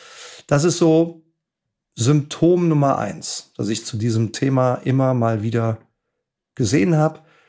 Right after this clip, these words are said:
Konfliktvermeidung wird mit Respekt verwechselt. Ein anderer Bereich, der mir gelegentlich begegnet ist, und ich habe jetzt spontan eine Firma im Kopf,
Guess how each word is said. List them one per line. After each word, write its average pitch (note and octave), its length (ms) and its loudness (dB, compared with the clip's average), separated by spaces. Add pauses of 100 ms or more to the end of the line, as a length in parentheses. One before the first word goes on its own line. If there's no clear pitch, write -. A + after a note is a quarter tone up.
(140)
Konfliktvermeidung C3+ 1300 -2 (540)
wird B2 260 -6
mit - 160 -6
Respekt - 500 -6
verwechselt. - 680 -8 (840)
Ein C#3 460 0 (220)
anderer D3 480 2
Bereich, F#2+ 480 -4
der A2+ 160 0
mir A#2 360 0
gelegentlich B2+ 960 -2
begegnet A#2 580 -2
ist, - 240 -10
und A2+ 80 -6
ich - 80 -4
habe - 160 -2
jetzt A#2 140 -6
spontan D3 640 0
eine C3+ 180 2
Firma E3 320 2
im C3+ 160 -4
Kopf, - 340 -4